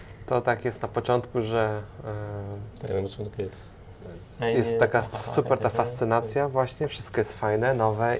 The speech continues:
Speaker 1: inne, tak się nie myśli o tym, a im dłużej jest się tutaj, to jakby,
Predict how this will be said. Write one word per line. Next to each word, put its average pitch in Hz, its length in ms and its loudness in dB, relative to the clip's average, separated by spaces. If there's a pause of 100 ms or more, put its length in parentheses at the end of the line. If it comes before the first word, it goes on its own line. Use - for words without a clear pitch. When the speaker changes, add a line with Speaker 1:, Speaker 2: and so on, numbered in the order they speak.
Speaker 1:
inne, 113 500 2 (460)
tak - 120 -8
się - 160 2
nie 120 100 2
myśli 117 360 0
o 104 120 4
tym, 147 340 2
a 117 240 0
im 110 180 2
dłużej 120 340 6
jest - 380 -2
się 113 200 0
tutaj, 127 540 0 (720)
to 117 180 -2
jakby, 110 540 4